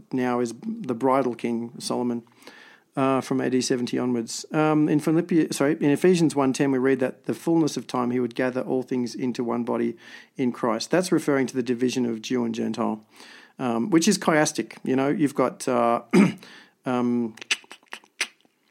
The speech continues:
be-, uh, in Cain and Abel, you have the division of priesthood and kingdom into two separate peoples, and then through godless intermarriage, um, which I believe is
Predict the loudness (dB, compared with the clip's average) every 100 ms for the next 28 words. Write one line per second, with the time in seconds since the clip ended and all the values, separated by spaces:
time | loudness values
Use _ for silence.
0 | _ _ -18 -16 -18 -20 _ -2 -2 0
1 | 2 4 4 2 0 -2 2 2 4 0
2 | -2 0 2 2 2 2 2 0 0 0
3 | 0 -2 -2 2 2 4 2 0 -4 -4
4 | -2 0 -2 -4 -2 0 0 -2 -4 -8
5 | -4 -4 -2 -6 -6 -4 -4 -4 -6 -6
6 | -6 -4 -6 -8 -16 -20 0 2 4 4
7 | 6 6 4 4 4 4 4 4 4 2
8 | 2 -2 -6 -14 -20 -20 _ -4 0 0
9 | 0 -2 -8 -20 -20 _ -4 2 4 6
10 | 6 6